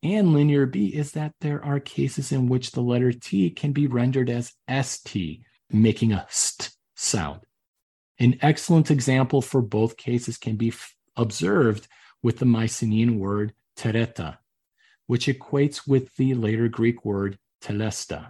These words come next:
translating to "an official." If we apply the same logic to the word "perite" and "periteo," we would read peliste and pelistu, which shows an uncanny similarity to the Egyptian peliset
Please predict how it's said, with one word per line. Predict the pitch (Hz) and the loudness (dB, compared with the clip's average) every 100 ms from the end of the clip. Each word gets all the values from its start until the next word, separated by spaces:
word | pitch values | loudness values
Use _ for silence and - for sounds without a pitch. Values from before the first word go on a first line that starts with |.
| - - _ | -20 -20 _
translating | - 120 120 117 107 110 117 | -2 2 4 4 2 2 2
to | 101 95 - _ - | 0 -2 -4 _ -2
"an | 113 | 2
official." | 104 - 113 - - - _ _ _ _ - | 2 0 -2 -2 -10 -16 _ _ _ _ -6
If | 110 - | -2 4
we | 185 | 6
apply | 214 214 175 165 | 6 4 2 4
the | 160 - - | 2 -2 -2
same | 143 151 | 0 0
logic | 135 127 127 123 127 | -2 -2 -2 -2 -6
to | - | -8
the | 120 113 | -6 -2
word | 110 117 117 | 0 0 -2
"perite" | - 110 117 120 104 101 - | -6 0 0 0 -8 -10 -10
and | 104 | -12
"periteo," | - 107 - 123 110 90 - _ | -6 -6 -2 2 2 0 -6 _
we | 113 120 | 4 6
would | 123 123 107 | 6 4 4
read | 107 110 113 - _ _ | 2 2 2 -2 _ _
peliste | - 104 117 120 - 107 98 95 - | -6 0 2 0 -4 -4 -4 -8 -8
and | 101 | -8
pelistu, | - 95 95 101 - - 78 - - | -6 -4 -2 -2 -4 -8 -10 -10 0
which | 143 135 - - - | 4 4 2 -8 -6
shows | - - 220 214 196 | -2 0 4 4 4
an | 185 - | 0 2
uncanny | 202 233 226 226 - 262 262 247 | 4 6 6 4 0 4 6 4
similarity | - 254 247 240 240 240 226 | 4 4 4 4 2 0 0
to | 202 226 | -2 -2
the | 214 220 | 0 0
Egyptian | 185 202 202 214 196 | 0 0 0 0 -2
peliset | - 202 202 196 190 196 190 | -2 -2 -2 -2 0 0 0